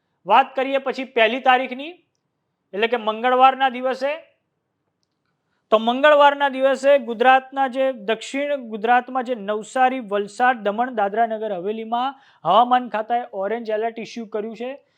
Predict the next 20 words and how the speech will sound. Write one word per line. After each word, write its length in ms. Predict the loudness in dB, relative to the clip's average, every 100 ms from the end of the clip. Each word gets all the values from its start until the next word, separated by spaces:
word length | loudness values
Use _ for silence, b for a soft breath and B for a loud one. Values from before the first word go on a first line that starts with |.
| _
સાથે 380 | -4 -2 0 -2
તુ-, 380 | -4 -10 -10 -12 -8
સુરત, 260 | -2 -2
તાપી 440 | 0 0 0 -2 -8
અને 140 | -4
ડાંગમાં 400 | -4 -4 -2 -2
યલો 340 | -2 -4 0
એલર્ટ 300 | 2 0 -2
ઇસ્યુ 240 | -6 -10 -8
કરવામાં 400 | -8 -6 -6 -8
આવ્યું 180 | -8 -10
છે. 280 | -12 -12 _ _ _ _ _ _
ઉત્તર 340 | -12 2 4 4
ગુજરાતના 480 | 0 0 0 -2
સાબરકાંઠા, 680 | 0 2 4 2 2 0 2
અરવલ્લી, 400 | 2 2 -2 -2
મહીસાગર 520 | -6 -6 -4 -4 -4
અને 140 | -6 -6
દાહોદમાં 720 | 0 2 2 0 0 0 0
પણ 240 | 0 0